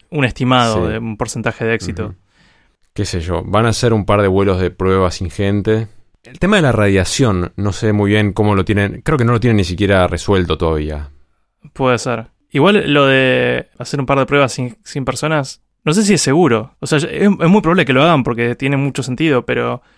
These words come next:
Speaker 1: cuando le preguntaron a, a Elon en la conferencia de prensa, dijo, "Probablemente lo hagamos".
Speaker 2: Sí. Sí, es que también no, no hay nada que pueda decir, tipo, también ese número dos mil veintitrés es, ¿no?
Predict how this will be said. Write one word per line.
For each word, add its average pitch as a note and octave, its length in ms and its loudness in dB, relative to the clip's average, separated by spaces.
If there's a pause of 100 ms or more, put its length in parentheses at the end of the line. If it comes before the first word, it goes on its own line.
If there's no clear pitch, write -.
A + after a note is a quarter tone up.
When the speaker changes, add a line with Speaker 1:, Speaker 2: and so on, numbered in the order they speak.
(140)
Speaker 1:
cuando B2+ 240 -2
le B2+ 100 0
preguntaron C#3+ 500 -2
a, B2+ 260 0
a B2+ 200 -6
Elon D3+ 280 -2
en A#2 380 -6
la B2 100 -10
conferencia C3 340 -6
de A#2+ 60 -4
prensa, D3 440 -2 (320)
dijo, C3 640 0
"Probablemente D3+ 560 2
lo B2+ 140 4
hagamos". A#2+ 440 -2
Speaker 2:
Sí. F#2 120 -12 (200)
Sí, D3+ 360 -2
es - 80 -2
que C3 100 -4
también B2+ 300 -2
no, A2+ 80 -4
no G#2 140 -6
hay A#2+ 60 -2
nada A#2 240 0
que F#2+ 100 -6
pueda G2+ 200 -2
decir, F#2+ 320 -6
tipo, F2+ 300 -6
también G2 220 -4
ese F#2 140 -8
número F#2 280 -4
dos E2 100 -6
mil G2 140 -6
veintitrés F2+ 640 -4
es, C#2+ 100 -14
¿no? F2+ 240 -10